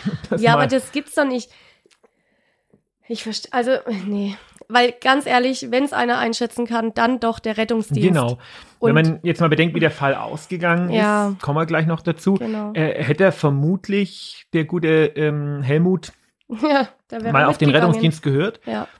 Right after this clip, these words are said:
Speaker 1: Mm, es ist dann so, dass wir vom Bereitschaftsdienst dann so eine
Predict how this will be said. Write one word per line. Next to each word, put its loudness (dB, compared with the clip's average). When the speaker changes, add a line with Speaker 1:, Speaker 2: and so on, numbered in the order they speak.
Speaker 1:
Mm, 2
es 0
ist -2
dann 4
so, 0
dass -2
wir -2
vom -4
Bereitschaftsdienst -4
dann 2
so 4
eine 2